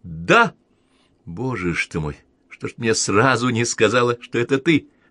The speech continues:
Разве я могла тебя забыть, бестолочь? Как ты?» «Отлично. Ты всё ещё ведёшь свою гражданскую войну?»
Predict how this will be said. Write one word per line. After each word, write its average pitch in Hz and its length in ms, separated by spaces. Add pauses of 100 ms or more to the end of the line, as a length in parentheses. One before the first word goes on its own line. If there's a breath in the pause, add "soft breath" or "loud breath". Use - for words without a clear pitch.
Разве 104 300
я 120 180 (400 loud breath)
могла 104 340
тебя 131 240
забыть, 127 540
бестолочь? 131 640
Как 185 400
ты?» 127 340 (480 soft breath)
«Отлично. 175 920 (440)
Ты 92 100
всё - 200
ещё 104 240
ведёшь 101 360
свою 110 300
гражданскую 107 600
войну?» 98 400